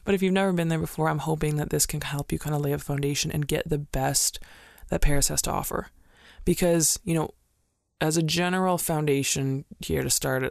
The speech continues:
uh, start off, I know there's mixed reviews from people about when they go to Paris. The, I have friends who love it as I do, and I have friends who absolutely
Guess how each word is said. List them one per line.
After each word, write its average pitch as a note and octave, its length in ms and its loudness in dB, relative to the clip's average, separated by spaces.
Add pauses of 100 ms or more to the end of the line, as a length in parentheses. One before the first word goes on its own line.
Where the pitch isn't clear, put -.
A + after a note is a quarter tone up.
(100)
uh, - 80 -4
start - 260 0
off, - 280 0 (320)
I D#3 100 2
know D#3 300 4
there's C#3+ 200 2
mixed C#3+ 240 -4
reviews C#3 520 -2 (100)
from C#3 180 -6
people C#3+ 260 -2
about C#3 320 0 (180)
when C#3 160 -6
they C3+ 100 -4
go C#3 100 2
to D3+ 40 4
Paris. - 460 0 (440)
The, - 240 -2
I C3 40 -2
have C#3 160 0
friends C#3 320 0
who C3 480 -4 (240)
love C#3 220 0
it D#3 120 0
as C#3 220 0
I C3+ 160 0
do, D#3+ 260 2 (480)
and F#3 100 0
I G#3+ 80 2
have A3 100 0
friends F#3+ 200 0
who F#3+ 120 -2
absolutely C3+ 720 0